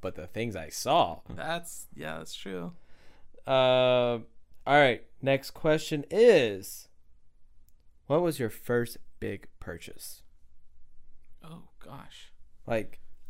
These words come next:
Speaker 2: First big purchase?
Speaker 1: first big
Speaker 2: Like,
Speaker 1: purchase.
Speaker 2: like,
Speaker 1: Like,
Speaker 2: where I was like, "Oh my gosh, that's a lot of money."
Speaker 1: Yes.
Speaker 2: It's just gone. Um, I'd have to say it was my first car.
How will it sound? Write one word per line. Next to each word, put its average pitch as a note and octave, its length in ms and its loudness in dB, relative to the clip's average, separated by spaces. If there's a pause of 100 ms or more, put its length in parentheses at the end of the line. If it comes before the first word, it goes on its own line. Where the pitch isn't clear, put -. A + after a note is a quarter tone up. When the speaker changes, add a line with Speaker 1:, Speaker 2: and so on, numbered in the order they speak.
Speaker 2:
First - 240 -8 (220)
big G#2+ 260 -14
purchase? - 580 -14 (100)
Speaker 1:
first C#3 460 2
big A2 220 0
Speaker 2:
Like, - 80 -8
Speaker 1:
purchase. F2+ 500 -4
Speaker 2:
like, A#2+ 160 2
Speaker 1:
Like, G#2 160 -4
Speaker 2:
where C#3+ 240 2
I C3+ 220 4
was C#3 260 0
like, C3 260 -2
"Oh C#3 160 -8
my B2 200 -14
gosh, - 240 -12
that's - 160 -16
a - 40 -14
lot B2+ 160 -14
of B2 80 -14
money." - 320 -16 (120)
Speaker 1:
Yes. A#2 440 0 (400)
Speaker 2:
It's - 80 -18
just - 240 -12
gone. B2+ 440 -8 (520)
Um, C#3+ 800 0 (2750)
I'd D3 80 -16
have D#3+ 140 -14
to G#3 60 -16
say D3+ 180 -8
it A#2 80 -8
was F#2 160 -10
my A2 100 -14
first - 300 -16
car. D3+ 260 -12